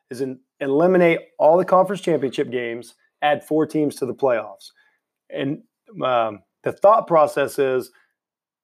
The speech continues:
and, and the data, you know, backs it up, the conference championships rarely have an effect on the playoffs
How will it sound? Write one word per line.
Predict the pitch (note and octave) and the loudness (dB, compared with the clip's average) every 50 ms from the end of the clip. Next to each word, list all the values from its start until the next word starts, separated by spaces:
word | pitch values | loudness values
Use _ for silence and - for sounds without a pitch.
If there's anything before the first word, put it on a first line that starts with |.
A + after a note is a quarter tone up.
| _ _ _ _ _ - | _ _ _ _ _ -4
and, | D#3+ D#3+ G3 | -2 -2 0
and | G#3+ G#3 F3 | 0 2 2
the | E3 D#3 | 2 2
data, | C#3+ D#3+ F3 F#3 F#3 F3 E3 D3 B2+ - - _ - | 4 4 4 4 6 6 4 4 2 0 -8 _ -10
you | E3+ D3 | -8 -6
know, | C3 | -4
backs | A#2+ A#2+ D#3 D#3 D3 - D3+ | 2 4 4 4 4 0 -4
it | D3 | -4
up, | C3 A#2+ A2 A2+ _ _ _ _ _ _ _ _ _ _ _ _ _ _ _ _ | -2 -2 -4 -6 _ _ _ _ _ _ _ _ _ _ _ _ _ _ _ _
the | - C#3 C#3+ C#3+ C#3+ C3+ C3 A#2 _ _ _ _ _ _ _ _ _ _ _ _ _ - | -8 -6 -4 -4 -4 -6 -8 -10 _ _ _ _ _ _ _ _ _ _ _ _ _ -8
conference | - D#3 F3+ G3 F#3+ G3+ G#3 F#3 - | -2 2 2 2 2 2 -4 -4 -4
championships | - F#3 F3+ F3 E3+ E3+ C#3+ A#2 - - C#3 C3 - - - | -2 -2 0 0 0 -2 -4 -6 -4 -2 -2 -2 -4 -6 -16
rarely | A#2 A2 A2 A#2 B2+ D3 D#3+ E3+ F#3 G3 G3 F#3+ F#3+ F3+ | -16 -14 -10 -4 0 2 2 4 4 2 2 2 0 -2
have | D#3 D3+ D#3+ D#3+ D3 | 0 2 2 2 2
an | C#3+ B2+ | 0 -4
effect | A2+ - - - - G#3+ A3 F#3+ D3 - - | -8 -12 -14 -4 2 2 4 4 4 0 -4
on | D3+ D3+ C#3 | -8 -8 -8
the | C3+ A2+ | -8 -8
playoffs | - - F#3 F#3+ F3+ D3 B2 A2+ A2 G#2+ G#2+ G#2+ - | -8 -2 0 2 2 2 2 0 -2 -2 -6 -8 -12